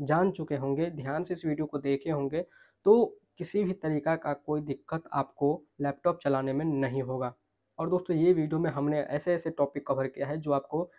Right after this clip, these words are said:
डेली यूज में आता है। आप इतने चीज़ सीख लेने के बाद, इतने वी-, वीडियो में जितने भी टॉपिक हमने कवर किया है, इसको अगर आप अच्छे से देख लिए होंगे तो आपको कभी भी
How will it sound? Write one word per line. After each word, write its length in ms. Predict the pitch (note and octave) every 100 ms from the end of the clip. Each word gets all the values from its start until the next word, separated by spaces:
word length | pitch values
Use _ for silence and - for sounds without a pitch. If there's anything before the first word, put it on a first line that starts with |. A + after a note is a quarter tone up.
| _ D3
डेली 240 | E3 F3+
यूज 220 | D#3+ C#3
में 140 | C3+ E3
आता 300 | C3 C3 -
है। 160 | B2+ - _ _ _ -
आप 200 | D3+ -
इतने 420 | E3 F3 F3+ G3 F#3+ -
चीज़ 200 | D#3+ E3
सीख 300 | - G3+ G3+
लेने 220 | D#3 C#3+
के 80 | C3+
बाद, 160 | C#3+ C#3+
इतने 300 | C#3+ E3 F3
वी-, 320 | D#3 D3+ D3+ -
वीडियो 340 | D3+ D3+ D3+ E3
में 60 |
जितने 260 | D3+ D3+ E3
भी 80 | D#3+
टॉपिक 340 | D3+ C#3+ D3
हमने 160 | C#3 C#3
कवर 260 | C#3 C#3+ D3+
किया 220 | - C3
है, 140 | C#3 - _ _
इसको 180 | D#3 F3+
अगर 140 | F#3 F3
आप 180 | D#3
अच्छे 260 | - - F3+
से 100 | F3+
देख 240 | D#3 D3+ D3
लिए 120 | D3
होंगे 260 | C#3+ E3
तो 360 | G3+ - _ D3
आपको 200 | D3 E3+ E3
कभी 240 | D3 F3+
भी 140 | F3+